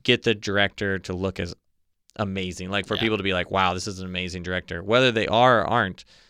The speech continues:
Speaker 1: your job should be to, like, make them seem better than they really are.
Speaker 2: Yeah.
Speaker 1: Um, and then the director is trying to do that then for the whole movie and the whole crew.
Speaker 2: Yeah.
Speaker 1: You know, or if it's a client situation, you know, they're trying to make the agency look great. Like, we're always trying to make the person above us look better than they are.
Speaker 2: Yeah.
Speaker 1: And if you do that,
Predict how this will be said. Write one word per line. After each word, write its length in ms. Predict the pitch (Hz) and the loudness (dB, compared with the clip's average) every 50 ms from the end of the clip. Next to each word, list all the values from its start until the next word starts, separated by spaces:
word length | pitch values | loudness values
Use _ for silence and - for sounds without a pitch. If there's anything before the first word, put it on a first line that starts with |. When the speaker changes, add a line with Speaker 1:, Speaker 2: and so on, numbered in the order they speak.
| _ _ _ _ _ | _ _ _ _ _
Speaker 1:
your 180 | _ - 110 113 | _ -2 -2 0
job 240 | 104 110 107 107 92 | 2 4 4 4 2
should 180 | - - 95 | 0 -6 -4
be 180 | 92 107 107 104 | 0 0 2 2
to, 120 | 98 95 | 2 0
like, 180 | 90 92 92 87 | 0 0 -2 -2
make 240 | 95 98 104 107 - | 0 0 0 0 0
them 140 | - 104 98 | -2 -4 -4
seem 240 | 90 - 104 98 92 | -4 -6 -6 -6 -2
better 220 | 87 95 95 95 95 | -2 -2 0 0 -2
than 140 | 92 92 | -2 -4
they 100 | 92 90 | -4 -4
really 280 | 90 90 92 90 87 87 | -4 -2 -2 -2 -2 -2
are. 340 | 87 90 92 107 120 123 - - | -2 -2 -2 -2 -2 -4 -8 -10
Speaker 2:
Yeah. 180 | - 113 101 - - _ _ _ _ _ | -10 -10 -10 -10 -12 _ _ _ _ _
Speaker 1:
Um, 520 | - 95 92 92 92 90 90 90 90 92 - _ | -4 -4 -2 0 0 -2 -2 -4 -6 -10 -12 _
and 200 | _ - 101 104 | _ -6 -6 -4
then 100 | 104 101 | -4 -4
the 80 | 101 95 | -4 0
director 380 | 92 110 113 117 110 113 107 101 | 4 4 4 4 4 2 0 0
is 120 | 98 87 | 0 -2
trying 180 | - - 101 95 | -4 -4 -4 -4
to 80 | 92 87 | -4 -4
do 180 | 92 92 90 | -4 -4 -2
that 260 | 90 98 98 101 98 | 0 2 2 0 0
then 200 | - 95 92 90 | -2 -6 -8 -8
for 160 | 85 - 92 90 | -8 -8 -6 -6
the 100 | 90 85 | -6 -4
whole 200 | 92 98 92 90 | -4 -6 -4 -4
movie 300 | 92 92 95 90 95 92 | -6 -6 -6 -6 -6 -8
and 80 | 92 90 | -8 -8
the 60 | 82 | -8
whole 120 | 85 87 80 | -10 -10 -10
crew. 500 | - - 117 113 107 104 101 101 95 - - | -8 -4 -2 0 0 0 0 -2 -4 -8 -14
Speaker 2:
Yeah. 160 | - 82 - - - _ _ | -18 -18 -18 -20 -20 _ _
Speaker 1:
You 80 | - 104 | -6 -4
know, 120 | 98 98 95 | -2 0 0
or 80 | 95 | 0
if 100 | 92 82 | 0 -2
it's 140 | 101 92 - | -4 -6 -6
a 40 | 90 | -8
client 380 | - - 110 104 104 104 95 - | -6 -4 -2 -2 -2 -2 -4 -6
situation, 760 | - 98 - - 95 95 95 90 - - 98 95 95 92 - _ _ _ _ | -8 -6 -6 -4 -4 -4 -4 -4 -4 -6 -6 -8 -8 -10 -12 _ _ _ _
you 100 | - 95 | -6 -4
know, 160 | 95 92 92 | -2 -2 0
they're 140 | 87 95 98 | 0 -2 -2
trying 180 | - 104 101 | 0 -2 -2
to 60 | 95 95 | -2 -4
make 160 | 92 87 - | -4 -6 -6
the 140 | - - 101 | -2 2 2
agency 400 | 117 110 117 110 101 - 113 107 | 2 2 0 -4 -4 -4 -2 -2
look 180 | 107 107 98 | -2 -2 -2
great. 220 | 95 107 107 104 92 | 0 0 0 0 0
Like, 160 | 107 104 - | -2 -2 -2
we're 140 | 117 120 117 | 0 2 4
always 280 | 113 127 135 135 120 - | 6 6 6 6 4 2
trying 140 | - 120 110 | 0 -2 -2
to 60 | 107 | -2
make 160 | 107 104 95 | -2 -2 -4
the 80 | - 98 | -4 -4
person 320 | - 110 101 95 - 95 | -4 -4 -4 -4 -6 -10
above 280 | 98 90 95 98 98 95 | -8 -4 -4 -4 -2 -2
us 200 | 98 92 - - | -2 -4 -4 -6
look 140 | 92 90 - | -10 -8 -6
better 240 | 101 98 95 98 | -4 -2 -2 -2
than 140 | 92 95 92 | -4 -4 -4
they 120 | 92 90 90 | -4 -4 -2
are. 180 | 92 98 107 | -2 0 0
Speaker 2:
Yeah. 60 | 110 | 0
Speaker 1:
And 80 | 107 104 | 0 -2
if 120 | 101 - - | -4 -6 -6
you 80 | 107 | -8
do 260 | 98 92 117 127 135 123 | -6 -4 0 0 0 2
that, 280 | 110 95 92 92 - | 2 0 0 -2 -4